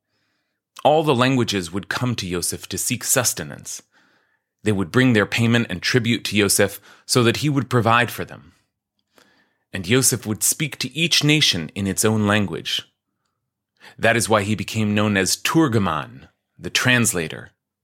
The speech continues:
as it says, "For the translator was among them."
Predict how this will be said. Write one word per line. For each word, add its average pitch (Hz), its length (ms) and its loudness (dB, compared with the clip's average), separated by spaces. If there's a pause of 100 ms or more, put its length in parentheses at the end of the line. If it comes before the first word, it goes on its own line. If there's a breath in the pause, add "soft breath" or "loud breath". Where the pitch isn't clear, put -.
(300)
as - 160 -6
it - 100 -4
says, 90 380 0 (200 soft breath)
"For - 200 -2
the 85 120 -2
translator 82 720 0
was 69 220 -8
among 71 260 -10
them." 67 300 -20